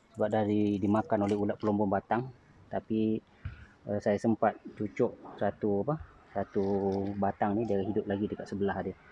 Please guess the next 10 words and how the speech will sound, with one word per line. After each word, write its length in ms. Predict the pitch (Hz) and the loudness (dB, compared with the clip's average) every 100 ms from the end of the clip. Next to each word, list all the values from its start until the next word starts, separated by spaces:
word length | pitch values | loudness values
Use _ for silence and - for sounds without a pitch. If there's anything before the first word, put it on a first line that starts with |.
| - - - - - - - - - - - | -20 -20 -20 -20 -20 -14 -12 -12 -14 -16 -8
Okey, 160 | 120 120 - - | -8 -8 -16 -4
kemudian 320 | 104 113 113 | 0 4 4
ini 160 | 123 127 | 4 4
kita 160 | 110 | 2
punya 160 | 117 110 | 2 2
pegaga. 480 | 110 113 104 139 196 - - - - - - - - - | 4 2 4 2 0 -10 -20 -20 -20 -20 -20 -20 -20 -12
Pegaga 480 | - 101 101 110 165 | -6 0 0 2 2
yang 160 | 165 113 | 2 0
kita 160 | 110 | 0
tanam. 320 | 104 107 151 | 2 2 2